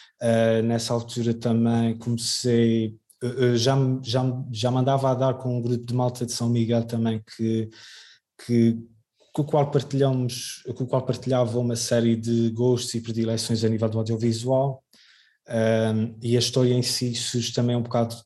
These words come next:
por via do contacto com essas pessoas. Ahm, o Francisco Lopes, o Amorim de França,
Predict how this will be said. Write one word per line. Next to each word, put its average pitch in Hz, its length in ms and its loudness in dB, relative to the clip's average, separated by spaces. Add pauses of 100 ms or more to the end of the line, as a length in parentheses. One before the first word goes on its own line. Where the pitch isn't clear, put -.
(120)
por 117 120 -6
via 117 160 0
do 117 100 2
contacto 117 480 -2
com - 80 -6
essas 110 280 -6
pessoas. - 720 -8 (120)
Ahm, 101 600 -8 (100)
o 113 60 -6
Francisco - 500 -8
Lopes, 131 360 0
o 107 80 0
Amorim 104 260 0
de 104 80 -10
França, 123 600 -4